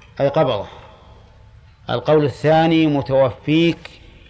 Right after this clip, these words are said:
منيمك، لأن النوم وفاة، كما قال الله تعالى: "الله يتوفى الأنفس حين موتها والتي لم تمت"،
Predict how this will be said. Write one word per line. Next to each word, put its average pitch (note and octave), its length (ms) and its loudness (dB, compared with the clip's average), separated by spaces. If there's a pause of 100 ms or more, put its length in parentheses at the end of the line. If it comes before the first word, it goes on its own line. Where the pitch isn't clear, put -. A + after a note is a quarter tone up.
(120)
منيمك، D3 920 2 (1700)
لأن C3+ 320 -2
النوم C#3+ 400 2
وفاة، D#3 420 2 (1040)
كما B2+ 240 -2
قال C3 200 0
الله B2 180 0
تعالى: C#3 460 0 (1300)
"الله C3+ 360 0
يتوفى C3 360 0
الأنفس B2+ 340 -4
حين C#3 440 0
موتها C#3 460 -2
والتي C3+ 400 -2
لم B2+ 140 -4
تمت"، D#3+ 400 -2